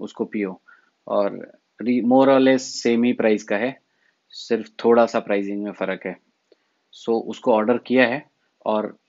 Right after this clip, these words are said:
पैकेट आ गया है, आप लोगों के सामने unboxing करते हैं। इतना बड़ा डिब्बा है,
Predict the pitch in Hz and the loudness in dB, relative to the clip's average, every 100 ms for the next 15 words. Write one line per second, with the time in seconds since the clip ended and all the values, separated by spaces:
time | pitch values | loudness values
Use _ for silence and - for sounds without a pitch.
0 | _ _ _ _ 113 104 113 117 117 120 | _ _ _ _ -2 0 2 2 4 0
1 | 120 101 107 110 117 113 110 110 139 120 | 0 -2 -2 -4 -4 -4 -4 -4 -2 0
2 | 110 - 127 120 110 127 135 120 - 127 | -2 -2 -2 0 -2 -6 -6 -6 2 4
3 | 131 120 117 101 120 | 6 4 2 4 2